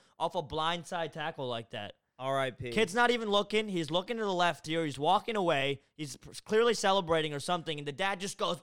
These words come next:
Speaker 1: boom, to the right side of the rib cage,
Speaker 2: Wait a
Speaker 1: down.
Speaker 2: sec-, wait a second. Let me, let me pull this back up for a second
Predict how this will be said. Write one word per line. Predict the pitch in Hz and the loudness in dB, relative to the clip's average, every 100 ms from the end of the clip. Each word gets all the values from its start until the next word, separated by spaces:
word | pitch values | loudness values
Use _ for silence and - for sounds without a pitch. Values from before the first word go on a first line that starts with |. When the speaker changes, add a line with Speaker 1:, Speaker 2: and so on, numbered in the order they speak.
| _ | _
Speaker 1:
boom, | 302 294 262 196 | 0 2 2 0
to | 180 | -4
the | 170 | 0
right | 175 - | 0 0
side | 180 165 | 0 -2
of | |
the | 151 | -2
rib | 151 139 | -4 -6
cage, | - 123 110 | -8 -10 -8
Speaker 2:
Wait | 131 | -6
a | 135 | -2
Speaker 1:
down. | 147 117 107 | -2 -4 -8
Speaker 2:
sec-, | 120 | -8
wait | 117 | -8
a | |
second. | 110 107 107 | -8 -14 -10
Let | 139 | -8
me, | 147 - | -6 -8
let | 139 | -8
me | 170 170 | -8 -8
pull | 127 139 | -8 -6
this | 127 - | -8 -6
back | 123 117 110 | -6 -6 -8
up | 107 - | -16 -16
for | 104 | -18
a | 107 | -16
second | 107 104 101 | -18 -20 -20